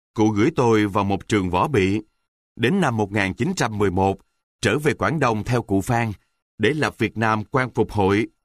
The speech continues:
nhằm sắm sửa vũ khí về nước đánh Tây. Ở Quảng Châu, tụ tập được khá nhiều thanh niên sang. Khi phong trào đã khá,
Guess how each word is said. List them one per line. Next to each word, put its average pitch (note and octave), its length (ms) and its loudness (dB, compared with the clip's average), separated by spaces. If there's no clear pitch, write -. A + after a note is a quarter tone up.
nhằm G#2+ 280 0
sắm D3+ 220 -4
sửa A2+ 200 0
vũ A2 180 2
khí C3+ 380 0
về F2+ 260 0
nước A#2+ 260 -2
đánh C3 200 -4
Tây. G#2+ 280 -2
Ở G#2 200 0
Quảng C3 240 -2
Châu, A#2 340 0
tụ A2+ 160 2
tập - 260 -2
được G#2+ 180 0
khá C3 180 -2
nhiều E3+ 260 0
thanh A#2+ 180 -2
niên A2 160 0
sang. A#2 340 -2
Khi A#2+ 240 2
phong A2+ 220 -4
trào F#2+ 200 -2
đã F#2 140 2
khá, B2+ 380 -2